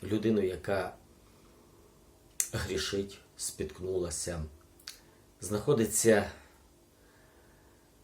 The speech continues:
в такому низькому положенні, і часто в серці виникає відраза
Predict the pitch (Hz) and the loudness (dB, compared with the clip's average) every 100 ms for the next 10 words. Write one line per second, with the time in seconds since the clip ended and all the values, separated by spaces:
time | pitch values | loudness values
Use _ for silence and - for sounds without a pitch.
0 | - - 117 127 120 107 - - - 104 | -12 -4 2 4 6 4 0 -14 -8 4
1 | 127 151 - - 117 - 110 104 123 110 | 8 10 8 4 2 4 6 6 6 2
2 | 82 73 71 73 - - - - - - | 0 -2 -4 -6 -16 -20 -20 -20 -20 -20
3 | - - - - - - - - - - | -20 -20 -20 -20 -20 -20 -20 -20 -20 -20
4 | - - - - - 143 117 - - 147 | -20 -20 -14 -6 -2 0 0 0 4 4
5 | - - 80 69 - - - - - - | 4 -2 -2 -6 -12 -20 -20 -20 -20 -20
6 | - - - - - 98 104 127 117 104 | -18 -18 -20 -20 -10 0 0 4 6 6
7 | 98 101 101 117 120 117 | 2 0 2 4 4 2